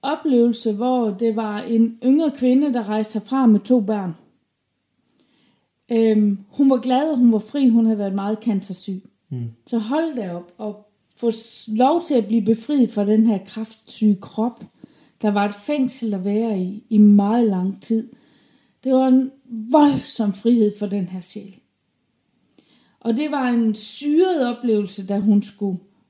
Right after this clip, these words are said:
Speaker 1: begraves. Det er nok noget af det mest syrede, jeg har prøvet nogensinde, og det var også vildt. Øh, den dag, hun dør, så står jeg hjemme i min klinik og har en, en, en behandling.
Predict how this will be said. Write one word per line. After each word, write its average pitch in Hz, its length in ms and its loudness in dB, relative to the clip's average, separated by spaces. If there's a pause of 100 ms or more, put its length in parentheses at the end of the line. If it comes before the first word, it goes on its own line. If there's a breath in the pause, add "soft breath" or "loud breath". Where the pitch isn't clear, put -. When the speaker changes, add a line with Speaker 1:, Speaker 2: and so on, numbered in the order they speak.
(120)
Speaker 1:
begraves. 190 500 -6
Det 233 140 0
er 233 40 4
nok 247 240 2
noget 262 140 2
af 247 40 2
det 233 100 2
mest 233 200 0
syrede, 262 720 4
jeg 190 120 -6
har 170 80 -10
prøvet 202 420 -2
nogensinde, 196 680 -2
og 185 80 -16
det 214 120 -4
var 202 180 -6
også 196 240 -12
vildt. 190 280 -8 (1000 soft breath)
Øh, 233 400 2 (100)
den 277 100 -2
dag, 294 240 -2
hun 262 220 4
dør, 269 460 -6 (180)
så 247 260 -6
står 247 380 -4
jeg 220 200 0
hjemme 240 220 4
i 262 40 6
min 214 180 4
klinik 233 500 0
og 196 120 -6
har 208 240 -4
en, 190 340 -2
en, 185 580 -4
en 185 420 -8
behandling. 330 560 -4